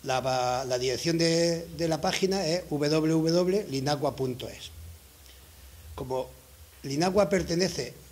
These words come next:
a, a una sociedad mixta, donde la parte privada es Aqualia,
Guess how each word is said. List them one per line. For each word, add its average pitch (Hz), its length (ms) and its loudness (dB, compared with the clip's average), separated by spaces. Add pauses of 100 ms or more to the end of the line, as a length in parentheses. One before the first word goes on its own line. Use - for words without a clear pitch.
(280)
a, 123 640 -2
a 127 100 -6
una 160 180 -2
sociedad 156 380 2
mixta, 156 380 0 (760)
donde 127 240 -4
la 123 120 0
parte 165 280 2
privada 156 480 2
es 151 80 4
Aqualia, 143 480 2